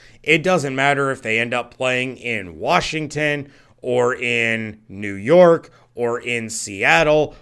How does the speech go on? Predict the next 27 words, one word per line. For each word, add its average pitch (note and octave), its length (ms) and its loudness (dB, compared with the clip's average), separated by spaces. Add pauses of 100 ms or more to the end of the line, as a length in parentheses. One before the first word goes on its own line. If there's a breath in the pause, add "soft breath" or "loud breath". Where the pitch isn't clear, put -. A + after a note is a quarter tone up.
or B2 340 0
wherever. D3+ 760 2 (160)
Does F3+ 280 4
not D#3 220 0
matter. A2+ 400 -2 (280)
If G2+ 280 -10
this F#3+ 220 4
Buccaneers D3 560 0
squad C3+ 380 -2
comes C3 320 -6
out B2 280 -2 (260 loud breath)
and A#2+ 180 -6
plays G#2+ 480 -4
sixty D3 800 -6
minutes C#3 480 -2
of A#2+ 260 -8
the A2 100 -6
football C3+ 520 0
we A#2+ 140 -6
know C3 180 0
they're A#2+ 160 -2
capable C#3 600 0
of, C#3+ 300 2 (460 soft breath)
there's C3+ 320 0
not C#3 340 2
a D#3+ 60 -2
team C3 560 -6